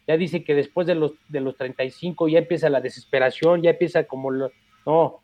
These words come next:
hay que ser conscientes, ya hay que, hay que, este, entender que esto va a pasar y que todo se puede, la vida todo se puede, menos la muerte, todo tiene solución menos la muerte, así que hay que buscar la solución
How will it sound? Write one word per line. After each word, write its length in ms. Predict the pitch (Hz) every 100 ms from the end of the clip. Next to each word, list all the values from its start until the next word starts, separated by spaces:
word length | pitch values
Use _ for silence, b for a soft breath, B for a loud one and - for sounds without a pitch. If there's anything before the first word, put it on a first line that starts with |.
| _ -
hay 140 | 151
que 160 | 175 160
ser 160 | 165
conscientes, 540 | - 143 151 151 151 143
ya 60 |
hay 100 | 151
que, 220 | 151 160 147
hay 200 | 135 143
que, 220 | - 151
este, 460 | 147 - 131 123 - -
entender 600 | 135 147 143 151 131 - _ _ -
que 100 | 160
esto 140 | 160
va 100 | 160
a 60 | 156
pasar 440 | 139 156 151 - _ -
y 100 | 135
que 120 | 139
todo 160 | 175 156
se 120 | 151
puede, 340 | 151 151 131
la 120 | 127
vida 220 | 131 160 151
todo 160 | 160
se 140 | 151 147
puede, 360 | 151 147 113 _ _ _
menos 240 | - 170 147
la 140 | 135
muerte, 340 | 151 170 - 143
todo 160 | 196
tiene 220 | 202 208
solución 400 | 202 156 147 180
menos 180 | 180 170
la 100 | 147
muerte, 460 | 147 165 160 127 - _ -
así 320 | 127 185 147
que 300 | 175 143 - _ -
hay 100 | 143
que 100 | 165
buscar 280 | 156 160 156
la 120 | 156
solución 540 | 143 135 - 175 185